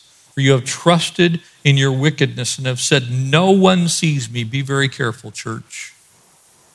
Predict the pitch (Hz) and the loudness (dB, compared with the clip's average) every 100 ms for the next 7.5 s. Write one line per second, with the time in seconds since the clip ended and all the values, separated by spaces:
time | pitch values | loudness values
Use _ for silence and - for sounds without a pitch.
0 | _ _ _ _ _ _ _ _ 113 - | _ _ _ _ _ _ _ _ -10 -4
1 | 110 117 - 131 120 113 104 - 107 - | -2 -2 -4 -4 -6 -10 -14 -18 -20 -20
2 | - _ _ _ _ _ _ _ _ _ | -20 _ _ _ _ _ _ _ _ _
3 | _ _ _ _ _ _ - - 120 - | _ _ _ _ _ _ -20 -10 -6 -4
4 | 135 113 127 139 135 143 131 120 113 110 | -4 0 0 0 0 -2 -2 -4 -6 -8
5 | 107 117 127 143 139 143 135 135 127 139 | -4 -2 0 0 0 -2 -4 -4 -4 -6
6 | 131 123 131 117 113 113 117 127 - 175 | -6 -6 -6 -6 -8 -8 -10 -6 -4 0
7 | 143 113 113 120 | 2 2 -2 -6